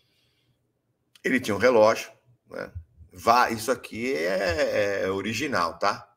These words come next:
Isso daqui é uma, é, uma escultura que foi feita, que você encontra lá na Suméria, isso aqui, tá? E eles sempre carregavam um, o que eles chamavam que era uma bolsinha, né? Então, todo mundo perguntava, "Que que, cara, é a cara carrega uma bolsinha",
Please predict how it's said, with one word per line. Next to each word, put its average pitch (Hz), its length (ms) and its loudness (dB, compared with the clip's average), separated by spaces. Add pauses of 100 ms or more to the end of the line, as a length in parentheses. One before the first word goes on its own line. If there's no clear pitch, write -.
Isso - 160 -20
daqui 90 560 -8
é 113 200 0
uma, 110 800 -4 (520)
é, 82 240 -10
uma 90 160 -8
escultura 104 600 -6
que 107 80 -10
foi 131 180 -6
feita, 101 380 -8
que - 80 -12
você 139 120 -6
encontra 113 420 -6
lá 113 140 -2
na 95 100 -4
Suméria, 98 500 -2
isso - 140 -16
aqui, - 380 -20
tá? 107 340 0 (500)
E 160 60 -2
eles 196 380 10
sempre 226 440 2
carregavam 180 840 4
um, 285 400 -12 (240)
o - 100 -16
que - 120 -4
eles 208 120 0
chamavam 160 440 2
que - 120 -2
era 175 80 4
uma 175 160 2
bolsinha, 127 840 -6
né? 117 380 -2
Então, 113 280 -8
todo 175 200 -14
mundo 185 100 -18
perguntava, 180 260 -10
"Que - 120 -20
que, - 160 -12
cara, 110 380 -4
é 107 40 0
a 131 80 0
cara 170 480 -4
carrega 143 480 -4
uma 156 140 -10
bolsinha", 170 1120 -8